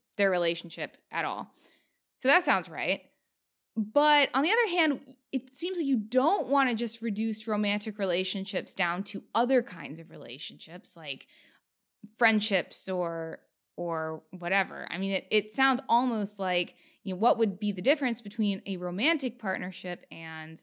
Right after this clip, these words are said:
just, like, a really strong friendship on this view? I mean, I guess maybe the author thinks that, like, how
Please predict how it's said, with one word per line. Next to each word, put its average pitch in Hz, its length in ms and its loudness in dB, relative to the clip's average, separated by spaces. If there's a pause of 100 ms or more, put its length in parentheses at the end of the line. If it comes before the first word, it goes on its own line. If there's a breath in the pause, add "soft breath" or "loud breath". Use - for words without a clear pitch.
(140)
just, - 280 -12 (100)
like, 165 240 -8 (380)
a 175 80 -4
really 170 220 -6
strong - 280 -10
friendship 269 480 0
on 220 140 0
this 214 140 -4
view? 208 340 -2 (240 loud breath)
I 185 80 -4
mean, 190 120 0
I 190 100 2
guess 208 380 0 (500)
maybe 214 240 2
the 208 100 2
author 190 280 2
thinks 185 340 -6
that, - 140 -10
like, 165 440 -10 (420)
how 196 220 2